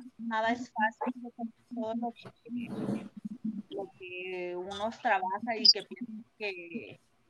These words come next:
que a veces estás a punto de tirar la toalla, eh, pero siempre es porque viene algo mejor. Y yo creo que, que la lucha no me debe, ni le debo. Yo creo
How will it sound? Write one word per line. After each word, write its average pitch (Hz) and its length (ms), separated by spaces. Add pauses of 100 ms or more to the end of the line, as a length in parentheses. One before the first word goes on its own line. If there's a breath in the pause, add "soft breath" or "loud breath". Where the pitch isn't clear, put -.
(640)
que 240 80
a 226 60
veces 220 320
estás 226 260
a 240 60
punto 240 320
de 233 100
tirar 233 400
la 214 160 (100)
toalla, - 320 (640)
eh, 151 540 (340)
pero 180 760 (380)
siempre 214 380
es 226 120
porque 220 400
viene 190 260 (120)
algo 190 240
mejor. - 220 (320)
Y 180 160
yo 180 160
creo 185 240
que, 208 400 (680)
que 160 520
la 156 140
lucha 175 580 (260)
no 185 140
me 202 160
debe, 220 580
ni 202 200
le 170 140
debo. 190 300
Yo 208 120
creo - 300